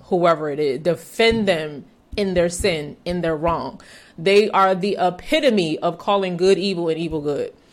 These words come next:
And the system operates with the per-, the people that they gaslight into, they con them into thinking they love everybody, and "I'm doing this so everybody can be okay,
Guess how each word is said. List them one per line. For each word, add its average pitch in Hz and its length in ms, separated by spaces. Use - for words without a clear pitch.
And 170 380
the 175 80
system 240 540
operates 220 680
with 202 240
the 185 60
per-, - 280
the 190 180
people 214 540
that 185 240
they 185 140
gaslight 170 920
into, 202 560
they 185 140
con 302 480
them 254 160
into 247 240
thinking 208 460
they 180 100
love 185 400
everybody, 180 680
and 165 180
"I'm 175 160
doing 202 300
this 196 160
so 208 100
everybody 190 460
can 190 240
be 190 160
okay, 185 640